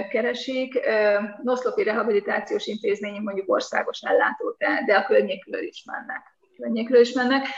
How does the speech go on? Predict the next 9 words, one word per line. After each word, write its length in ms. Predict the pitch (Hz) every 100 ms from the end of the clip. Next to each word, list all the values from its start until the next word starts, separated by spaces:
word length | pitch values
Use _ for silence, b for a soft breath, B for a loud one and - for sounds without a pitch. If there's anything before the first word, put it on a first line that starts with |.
| B -
Semmiféle 840 | - 294 247 220 214 202 202 -
kirívó 680 | 226 208 196 202 - - - _
eset 580 | - - - - - - _ - -
vagy, 400 | 220 185 175 190
ö, 180 | 185 - - -
körülmény, 760 | 247 233 214 208 208 208 208
vagy 200 | 202 -
droghasználat 840 | 226 214 - 196 - 101 104 107 -
nincsen 540 | 226 - - 69 -